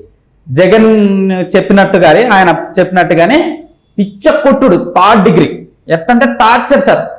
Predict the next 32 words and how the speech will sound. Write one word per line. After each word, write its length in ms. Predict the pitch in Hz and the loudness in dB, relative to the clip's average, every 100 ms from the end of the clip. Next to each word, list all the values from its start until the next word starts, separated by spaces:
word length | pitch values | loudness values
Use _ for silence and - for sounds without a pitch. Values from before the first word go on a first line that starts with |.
| - _ - | -20 _ -2
చెప్పులు 300 | 262 262 269 | 0 2 4
వేసుకునేంత 360 | 277 269 254 240 | 4 2 2 2
టైం 380 | 240 233 240 240 | 0 2 4 4
ఇవ్వలేదు 260 | 240 226 | 4 2
సార్, 520 | 220 175 151 - - 233 | 2 -2 -4 -12 -4 -2
చెప్పులు 300 | 233 277 233 | 0 0 0
ఇప్పించి 400 | 240 240 - 247 | 2 -2 2 2
మరి 220 | 220 156 | 4 2
కాళ్ళ 580 | - - 196 208 240 262 | -4 -4 -2 0 2 4
మీద 180 | 247 | 4
కొట్టారు 380 | 240 208 - 190 | 4 2 2 0
సార్, 200 | - 139 - - _ _ _ _ _ _ - | 0 -4 -4 -14 _ _ _ _ _ _ -4
కాళ్ళ 280 | 196 254 262 | 0 2 4
మీద 240 | 247 233 | 4 4
కొట్టారు 400 | 208 - 156 - - | 2 2 0 -2 -2
ఒక 120 | 214 | 0
ఎంపీని. 720 | 165 220 226 254 240 - - - _ _ | 4 4 4 2 0 -2 -10 -16 _ _
సార్, 400 | - 285 427 - | -2 -2 -2 -4
జగన్ 340 | 156 170 262 269 | -2 2 2 2
ప్రభుత్వంలో 480 | 262 254 262 233 190 | 2 2 2 2 2
ఎవరికీ 260 | 240 269 | 2 4
మంచి 240 | 254 226 202 | 4 2 2
జరగలేదు, 840 | 220 202 190 160 147 208 - - | 2 4 2 2 2 0 -2 -4
అటువంటి 320 | 190 196 208 254 | -4 -2 -2 -2
సొంత 600 | - 202 254 247 - 269 | 0 2 2 0 -2 0
ఎంపీ 460 | 226 220 220 247 | 2 2 0 2
మీదనే 440 | 240 233 247 233 226 | 4 4 2 2 2
కొట్టించినంటే 560 | - 226 196 214 208 | 0 -4 -2 -2 2
ఆ 40 | 214 | 0
ప్రజలు 440 | - 185 220 165 | 0 0 0 2
విన్నుతపోయారు 680 | 165 208 226 233 220 208 202 | 2 2 2 2 2 2 2
సార్, 220 | - 151 | 0 -2